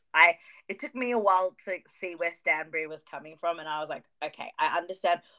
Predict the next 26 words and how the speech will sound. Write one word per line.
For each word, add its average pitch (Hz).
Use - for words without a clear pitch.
why 160
it's 165
coming 151
across -
as 139
bridal," 156
but 185
it's 190
just 214
a, 202
she's 180
wearing, 220
like, 226
a 208
little 202
jumpsuit 160
under 147
there. 143
It's 160
like 202
a 165
little 180
Hoey 160
outfit. -
It's -
gorgeous. -